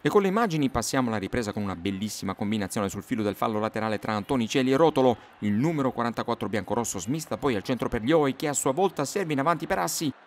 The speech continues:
La sponde per Casamassima che abbassa il coefficiente dell'azione con un tiro telefonato, facile facile per Minichini. Bene ma non benissimo. Francesco Massaro si libera di due avversari prima di servire a Tolino che di prima intenzione lancia in profondità per Coppola che però viene anticipato dall'uscita kamikaze di Marcello.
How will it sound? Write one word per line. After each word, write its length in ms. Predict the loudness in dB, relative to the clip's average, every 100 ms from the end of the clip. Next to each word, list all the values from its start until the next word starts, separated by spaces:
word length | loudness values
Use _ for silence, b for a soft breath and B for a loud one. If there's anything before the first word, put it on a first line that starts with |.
| -2
La 120 | 0
sponde 320 | 4 4 4 4
per 140 | 2
Casamassima 640 | 0 2 2 2 0 0
che 100 | 2
abbassa 460 | 2 4 4 4 2
il 60 | 4
coefficiente 580 | 2 2 0 0 0
dell'azione 480 | -2 -2 -2 -2 -2
con 100 | -2
un 80 | -2
tiro 240 | 0 -2 0
telefonato, 640 | 0 0 2 0 2 0 0 2
facile 360 | 2 2 0
facile 340 | 2 2 2 2
per 140 | 2
Minichini. 580 | 0 -2 -2 2 4 2 -4 -20 -20 0
Bene 340 | 2 2 0
ma 200 | -2 -2
non 240 | 0 0 2
benissimo. 520 | 0 0 -2 -2 -4 -10 -20 -20 -20 -20 -20 -20 -20 -20 -20 -20 -20 -6
Francesco 460 | -2 0 0 0
Massaro 360 | -2 0 0 0
si 160 | -2 -4
libera 240 | -2 -2
di 100 | 0
due 140 | 0
avversari 440 | 0 0 0 0 0
prima 220 | 0 0
di 100 | 0
servire 360 | -2 -2 0 -2
a 40 |
Tolino 360 | 0 2 2 2
che 100 | -2
di 100 | -2
prima 200 | 0 -2
intenzione 400 | -2 -2 0 2
lancia 340 | 2 0 -2
in 80 | -2
profondità 460 | -2 -2 0 0
per 160 | -2 2
Coppola 340 | 2 4 0
che 140 | 0 -2
però 240 | -4 -4
viene 260 | -2 -4 -4
anticipato 680 | -6 -6 -4 0 0 2
dall'uscita 520 | 0 0 -2 -2 -2 0
kamikaze 580 | -2 -2 -2 0 0
di 100 | 0
Marcello. 680 | 0 0 2 4 6 4 2